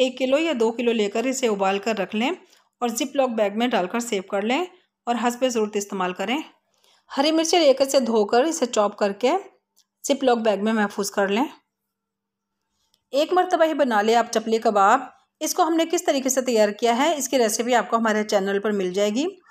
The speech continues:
और इसी तरह तमाम रोल तैयार कर लें, शामी कबाब और सीख कबाब तैयार करके इसे अलग अलग पैकेट्स में बनाकर रख लें। और यहाँ पर देखें, शरबत बनाने के लिए हमने शीरा तैयार किया है।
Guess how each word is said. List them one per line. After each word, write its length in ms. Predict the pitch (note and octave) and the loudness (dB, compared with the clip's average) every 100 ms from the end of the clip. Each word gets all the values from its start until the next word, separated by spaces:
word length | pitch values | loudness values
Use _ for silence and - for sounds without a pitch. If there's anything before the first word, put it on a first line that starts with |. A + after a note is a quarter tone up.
| - - - C4+ | -18 -14 -4 0
और 120 | C#4 | 0
इसी 160 | C4+ - | 0 0
तरह 140 | D#4 | 0
तमाम 360 | D#4 C4 C4 C#4+ | 0 2 2 4
रोल 220 | A#3+ A3 | 2 0
तैयार 280 | A3+ G#3 G#3+ | 2 2 2
कर 160 | A#3 | 0
लें, 260 | A3+ B3+ E4+ | 0 0 -2
शामी 320 | - B3+ G#3+ A3+ | -2 0 0 2
कबाब 400 | A3 G3+ G#3+ C4 | 2 4 4 4
और 140 | A#3+ | -2
सीख 300 | A#3 - A#3+ A#3+ | -2 -2 -4 -2
कबाब 280 | G#3 G#3 G#3 | 0 -2 0
तैयार 220 | G#3 G3+ | 0 0
करके 380 | G3+ F#3 - A#3+ D#4 - | -2 -6 -4 -4 -4 -6
इसे 180 | A3+ C4+ | -4 -2
अलग 300 | - A#3 A#3+ | 0 2 2
अलग 260 | A3+ G#3 G#3+ | 2 0 0
पैकेट्स 360 | G#3 G3+ A#3 B3+ | -4 -4 -8 -6
में 100 | G#3+ | -4
बनाकर 420 | F#3+ F#3 F3+ A3 | -2 -2 -2 -2
रख 200 | G3 - | -2 -8
लें। 160 | F3+ F#3 - _ _ _ _ _ _ _ - | -12 -12 -18 _ _ _ _ _ _ _ -2
और 100 | C4 | 2
यहाँ 280 | C#4 C#4+ F4 | 2 2 2
पर 160 | G#4 | 4
देखें, 240 | C#4 A#3+ D#4 | 2 2 2
शरबत 360 | - B3+ C4 E4 | 4 4 4 2
बनाने 340 | D4 B3 A3+ | 2 2 2
के 100 | A3+ | 0
लिए 140 | A#3 A#3+ | 2 2
हमने 220 | A#3 A3+ | 2 -2
शीरा 280 | - G#3+ G#3 | 0 0 2
तैयार 300 | G#3+ G#3 G3+ | 2 2 2
किया 240 | - A3+ A#3 | 0 0 2
है। 180 | C#4 | 2